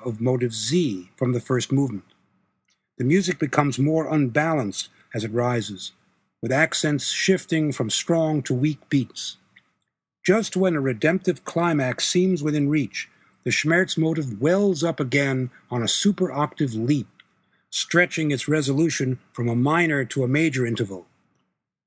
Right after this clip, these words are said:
Brass resound with an augmented version of the trumpet fanfare from the A section, now bright and heroic, as it seems to herald the dawning of a new day.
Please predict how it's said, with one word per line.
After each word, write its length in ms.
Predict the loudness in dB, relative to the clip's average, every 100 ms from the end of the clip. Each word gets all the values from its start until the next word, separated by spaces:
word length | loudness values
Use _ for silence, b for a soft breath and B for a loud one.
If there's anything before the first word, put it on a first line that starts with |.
| _
Brass 520 | 0 2 2 0 -2 -2
resound 760 | 0 0 0 0 2 0 0
with 120 | -2
an 100 | -2
augmented 540 | 2 2 2 0 0 0
version 420 | 0 0 0 -2
of 60 | -4
the 80 |
trumpet 380 | -2 0 0 0
fanfare 640 | 0 0 2 0 0 0 0
from 120 | 0
the 120 | 0
A 100 | 2
section, 440 | 0 -2 -6 -10 -14 _ b b b b
now 300 | 0 2 0
bright 420 | -2 0 2 2
and 120 | 0
heroic, 540 | 0 2 0 -2 -6 -14 b b b b -8
as 100 | -6
it 100 | -2
seems 320 | 0 0 0
to 120 | 0
herald 420 | 2 2 2 0
the 80 | -2
dawning 460 | 0 0 2 0 0
of 80 | 0
a 60 |
new 200 | 0 0
day. 340 | 0 -2 -2